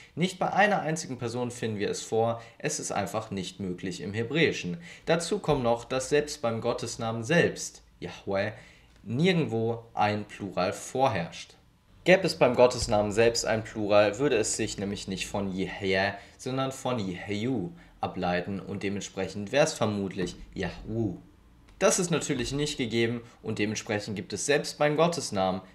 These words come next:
so eine Respektsform nicht, weil es es generell einfach nicht im Hebräischen gibt. Das heißt, das ist eine Erfindung von Muslimen, die hier angebracht wird, um irgendwie zu erklären, warum hier das Im steht.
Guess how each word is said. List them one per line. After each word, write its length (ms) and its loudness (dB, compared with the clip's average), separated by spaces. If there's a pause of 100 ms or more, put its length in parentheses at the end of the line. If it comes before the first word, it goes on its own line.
so 320 -4
eine 460 -2
Respektsform 840 0
nicht, 320 -8 (500)
weil 280 2
es 140 -4
es 160 -4
generell 420 -2
einfach 280 -4
nicht 220 -6
im 120 -8
Hebräischen 560 4
gibt. 340 -6
Das 140 0
heißt, 260 6
das 100 -2
ist 140 -4
eine 200 0
Erfindung 460 -4
von 200 -4
Muslimen, 400 -4
die 80 -4
hier 200 2
angebracht 500 0
wird, 180 2 (240)
um 140 -4
irgendwie 320 4
zu 160 -4
erklären, 420 0
warum 260 -4
hier 140 0
das 180 -6
Im 220 -2
steht. 380 -8